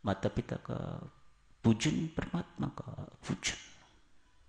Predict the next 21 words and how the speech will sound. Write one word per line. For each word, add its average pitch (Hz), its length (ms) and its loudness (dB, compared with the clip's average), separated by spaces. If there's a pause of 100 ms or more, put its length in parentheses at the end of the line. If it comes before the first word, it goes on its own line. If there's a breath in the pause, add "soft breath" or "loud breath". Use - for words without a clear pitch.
(1500 loud breath)
मैं 113 100 4
ऐसे 107 260 4
पुत्रों - 380 0
को 87 260 4
देवियों - 340 0
सज्जनों - 420 -2
बहुत - 320 -4
भाग्यवान 107 520 0
मानता 127 400 -2
हूं - 220 -8 (880)
जिनको 101 400 -2
ऐसे - 580 -4 (260)
सुअवसर - 680 -6
परमात्मा - 520 -8
प्रदान - 440 -6
करता - 380 -10
है। - 320 -18 (1600 loud breath)
माता 95 240 2
पिता - 220 -6
की - 160 -6
सेवा - 600 -4